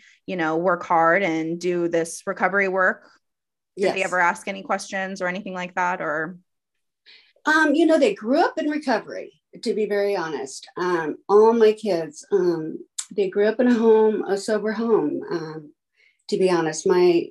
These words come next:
Speaker 2: my ex-husband and I made a decision that raising our children, that we didn't want the drugs or alcohol around.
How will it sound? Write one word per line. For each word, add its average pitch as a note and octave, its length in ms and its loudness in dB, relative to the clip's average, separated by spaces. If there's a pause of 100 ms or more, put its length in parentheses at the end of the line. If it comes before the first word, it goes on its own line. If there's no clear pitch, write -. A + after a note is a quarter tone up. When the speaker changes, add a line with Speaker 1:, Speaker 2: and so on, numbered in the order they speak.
(100)
Speaker 2:
my F#3+ 160 2
ex-husband F#3+ 680 -2
and F#3 120 2
I F3 160 2
made F3 240 2
a E3+ 80 -4
decision F#3 720 0 (580)
that F3+ 420 0 (640)
raising G3 420 2
our F3 100 0
children, F#3+ 540 0
that D3+ 180 -2
we F#3+ 140 -2
didn't F#3 280 0
want F3 280 0
the E3+ 100 -6
drugs F3+ 320 -6
or F3+ 120 0
alcohol F3 420 -6
around. F3 680 0